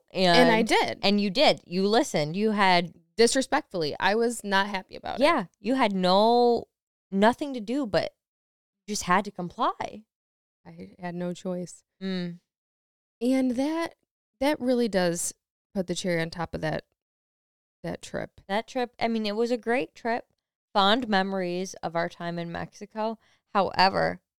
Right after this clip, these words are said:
Speaker 1: a lot of shadiness.
Speaker 2: Which brings us to another trip we took that is probably on one of the top shadiest moments because we had our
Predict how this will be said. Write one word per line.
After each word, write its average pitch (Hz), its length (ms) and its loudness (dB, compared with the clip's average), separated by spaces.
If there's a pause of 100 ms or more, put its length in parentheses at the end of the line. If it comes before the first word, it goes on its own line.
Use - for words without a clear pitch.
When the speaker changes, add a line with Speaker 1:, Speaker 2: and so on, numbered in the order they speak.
(360)
Speaker 1:
a 208 100 -2
lot 180 260 0
of 180 80 -6
shadiness. 156 800 -6 (600)
Speaker 2:
Which 190 300 -4
brings 196 280 -2
us 196 200 -2
to 214 140 -4
another 196 420 0
trip 175 320 -2
we 165 140 -4
took - 500 -4 (920)
that 196 260 2
is 202 180 -2
probably 226 520 -2
on 277 140 -2
one 269 80 -2
of 277 80 -2
the 285 100 -2
top 254 160 -2
shadiest 262 320 -4
moments 254 400 -4 (340)
because 214 440 -2
we 214 160 -2
had 202 180 0
our 185 380 0